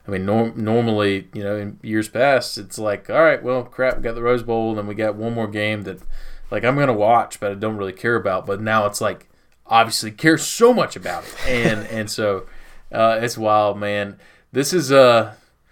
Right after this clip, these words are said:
it's a, it, this is a, a, a huge deal again. I mean, it's not, there's, there's no taking away from the fact that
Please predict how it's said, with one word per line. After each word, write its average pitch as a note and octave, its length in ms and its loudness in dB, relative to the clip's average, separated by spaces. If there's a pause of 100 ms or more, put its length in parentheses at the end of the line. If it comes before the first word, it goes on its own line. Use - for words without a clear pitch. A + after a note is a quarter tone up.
(320)
it's A#2 160 -4
a, B2 60 2
it, B2 220 -2
this A#2+ 260 2
is A2+ 180 -2
a, G2 240 2
a, A2 300 -6
a - 20 -8
huge C3 540 -4
deal A#2 440 2
again. G#2+ 600 0 (100)
I G#2+ 40 -6
mean, G2 140 -6
it's G#2 300 -2
not, B2 340 4 (440)
there's, B2+ 260 0 (140)
there's A#2+ 200 -2
no D3+ 200 6
taking B2 640 0
away G2+ 420 0
from F2+ 640 -6 (200)
the A2+ 80 -4
fact G#2+ 460 4
that G2 280 -2